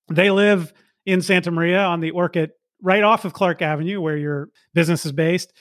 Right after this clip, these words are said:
So I was excited to hear that you're right there. And I've been going to that area for thirty years. And I thought maybe you had some advice for either great day hikes in that area, uh, or even an overnight trip really close to Santa Maria and Orcutt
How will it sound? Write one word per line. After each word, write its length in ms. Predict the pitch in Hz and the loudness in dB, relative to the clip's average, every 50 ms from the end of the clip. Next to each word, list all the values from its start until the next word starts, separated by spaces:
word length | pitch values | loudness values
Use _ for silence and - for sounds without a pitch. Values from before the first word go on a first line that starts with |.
| _ _ _ _ _ | _ _ _ _ _
So 160 | - - 180 | -2 0 2
I 60 | 170 170 | 2 4
was 120 | 165 156 | 2 0
excited 400 | 175 - - 214 214 208 208 185 | -2 0 2 2 4 4 2 2
to 100 | 185 196 | 0 0
hear 320 | 151 175 180 170 165 165 | 0 2 2 2 2 0
that 220 | 156 151 160 147 - _ _ | 0 -2 -4 -6 -8 _ _
you're 200 | 175 160 170 156 | -4 -2 0 2
right 220 | 156 165 165 156 - | 2 2 0 0 0
there. 260 | 180 170 180 208 226 | 0 2 2 2 2
And 120 | 196 175 | 2 2
I've 140 | 180 196 180 | 0 0 0
been 120 | 208 202 165 | 0 0 0
going 240 | 180 175 175 175 160 | 0 2 2 0 -2
to 120 | - 165 | -2 -2
that 180 | 151 170 165 160 | -2 -2 -2 0
area 240 | 156 165 160 160 151 | 0 0 0 0 0
for 140 | - - 135 | -2 -6 -6
thirty 300 | - - 175 170 165 165 | -4 -2 0 0 0 0
years. 480 | 147 143 139 139 139 165 175 - - - _ _ _ _ _ _ _ _ _ _ _ 185 | 0 -2 -2 -4 -4 -6 -6 -8 -12 -16 _ _ _ _ _ _ _ _ _ _ _ 0
And 460 | 175 180 175 175 175 180 170 160 156 _ _ _ _ _ _ - | 2 2 4 2 2 0 -2 -4 -6 _ _ _ _ _ _ -6
I 100 | 180 180 | -6 -2
thought 340 | - 240 262 269 - - | 0 0 0 0 0 -4
maybe 340 | 254 180 170 196 247 233 226 | -4 0 0 0 0 0 0
you 140 | 202 196 190 | -2 0 0
had 320 | 170 160 175 175 170 165 | 0 0 0 0 -2 -2
some 160 | - 196 170 165 | -2 -2 0 -2
advice 440 | 156 135 160 160 165 160 160 - | -2 -2 -2 -2 0 -2 -2 -4
for 460 | - - - 170 156 156 156 151 151 165 | -6 -8 -6 -2 0 0 0 0 -2 -4
either 400 | - 202 175 175 170 147 139 127 | -4 -2 0 0 0 0 -2 -4
great 320 | - 156 170 175 170 147 | -2 0 0 0 0 0
day 160 | 127 180 220 | 0 0 2
hikes 320 | 233 226 233 220 - - - | 2 2 0 0 0 -2 -4
in 60 | 208 | -2
that 180 | 208 208 202 | -2 0 0
area, 500 | - 202 202 214 214 208 214 214 208 196 208 - - _ _ _ _ - | 0 0 2 2 4 4 4 4 2 0 -2 -8 -18 _ _ _ _ -2
uh, 160 | 180 170 185 | 0 0 2
or 140 | 175 165 170 | 2 2 2
even 200 | 180 190 190 190 | 4 4 4 2
an 120 | 180 180 | 2 4
overnight 420 | 180 180 175 170 175 165 156 147 - | 4 2 2 2 0 0 -2 -4 -4
trip 220 | - - 165 - - | -2 -2 -2 -2 -2
really 220 | 165 156 156 147 | -2 -2 -2 -2
close 340 | - - 160 156 156 147 - - | 0 0 0 2 0 0 -2 -4
to 260 | - 160 151 147 143 | -2 0 0 0 0
Santa 320 | 131 - 165 156 - - | 0 0 -2 -2 -2 -2
Maria 560 | 156 156 156 175 214 208 170 147 147 151 160 208 | -2 0 2 2 4 4 4 4 2 0 -2 -4
and 280 | - 151 147 147 147 175 | -4 -4 -4 -2 -2 0
Orcutt 380 | 196 220 226 - 185 139 160 | 0 0 2 2 0 0 0